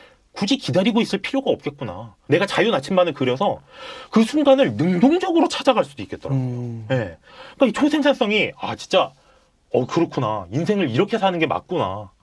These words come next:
Speaker 1: 하는 생각이 절로 들더라고요.
Speaker 2: 아, 그러니까 우리의 그 바쁜 일상,
Speaker 1: 네.
Speaker 2: 저 정신없는 일상을 싹 정리를 해준 책이네요.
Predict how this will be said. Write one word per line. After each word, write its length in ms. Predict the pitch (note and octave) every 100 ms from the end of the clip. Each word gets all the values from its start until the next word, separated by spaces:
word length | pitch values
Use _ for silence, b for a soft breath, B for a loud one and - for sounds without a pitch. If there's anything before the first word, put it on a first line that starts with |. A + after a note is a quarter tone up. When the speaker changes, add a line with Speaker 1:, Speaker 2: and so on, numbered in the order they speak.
| b b b
Speaker 1:
하는 220 | - B3 G#3
생각이 320 | G#3+ G3 C#3
절로 300 | - C3+ C#3
들더라고요. 480 | F2 E2+ - - - -
Speaker 2:
아, 340 | B2 A2 G#2
그러니까 240 | A2+ A#2+ B2+
우리의 480 | A#2 C3 C3+ C3 A#2+
그 360 | - A#2 A2+ A2+ b _
바쁜 320 | - C#3+ D#3+
일상, 380 | B2+ A2 A2+ G#2+ - A2+
Speaker 1:
네. 260 | A#2 F#2 -
Speaker 2:
저 120 | - B2+
정신없는 600 | C3 A#2+ C#3+ C3+ C3 A#2
일상을 640 | A2 - A#2+ C3+ B2+ A2 b b b
싹 220 | - -
정리를 320 | - B2+ B2+ C3+
해준 180 | C#3
책이네요. 480 | C#3+ F3+ F3+ B2 G#2+